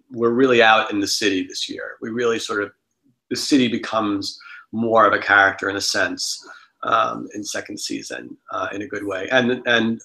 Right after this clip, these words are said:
of course, you know, we, we, we set the bar high for ourselves last year in terms of, like, the types of surgeries we did, and we had to up the ante this year. And so,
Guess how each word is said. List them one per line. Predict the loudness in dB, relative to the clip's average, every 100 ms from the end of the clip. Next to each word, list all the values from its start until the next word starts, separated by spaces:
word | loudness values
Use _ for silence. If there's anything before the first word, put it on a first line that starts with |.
| -12
of |
course, | 2 4 4 0 -6
you | 0
know, | 2 2
we, | 2 -2 -4 -2
we, | 0 -2 _ -20 -20 -2
we | 6 8
set | 8 4
the | 4
bar | 6 8
high | 8 6 6
for | 4 6
ourselves | 6 6 6 6 6
last | 4 2 0
year | -2 -2
in |
terms | -2 -6 -6
of, | -8 -6
like, | -6 -6
the | -8
types | -6 -6 -6
of | -2 4
surgeries | 4 6 4 4
we | 0
did, | 2 2 0 -6 _ _
and | -8 -4
we | -2
had | 0 0
to | 2
up | 0 0
the | -4
ante | -2 -2 -4
this | -6 -8
year. | -6 -6
And | -6 -6
so, | 0 2 2 -2